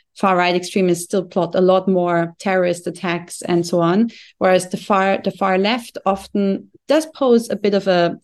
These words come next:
a threat in terms of to the safety of, of protesters, for example. And you can, I mean, you can then, you could argue, well, should, should neo-Nazi protesters be protected? But of course, in terms of lives, protecting lives, yes,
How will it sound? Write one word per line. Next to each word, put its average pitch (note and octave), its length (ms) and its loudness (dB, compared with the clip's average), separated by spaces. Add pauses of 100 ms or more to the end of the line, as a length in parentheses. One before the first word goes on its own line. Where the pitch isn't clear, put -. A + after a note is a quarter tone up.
(140)
a G3 60 0
threat F3+ 380 -2
in F3+ 160 0
terms E3+ 360 0
of E3 240 0 (400)
to A#3+ 120 2
the G3+ 100 2
safety G3 400 2
of, E3+ 300 0
of - 240 -6
protesters, F3 560 0
for - 120 -6
example. - 460 -6
And F3 220 2
you F#3 100 2
can, F3 380 2
I - 40 -4
mean, F3 140 2
you E3+ 100 -4
can E3+ 140 0
then, E3 240 2
you E3+ 100 -6
could E3+ 160 -2
argue, D#3+ 400 2
well, D#3+ 320 -4 (100)
should, E3+ 380 -2 (420)
should F3 300 -2
neo-Nazi F3+ 540 2
protesters F3 500 0
be G#3+ 160 -4
protected? G#3+ 560 -2
But F#3+ 100 2
of F#3 100 0
course, F#3 260 0
in F#3+ 140 2
terms F3 280 0
of E3 220 -2
lives, F3+ 480 0
protecting F3 480 -2
lives, E3+ 340 -2
yes, D#3+ 280 -2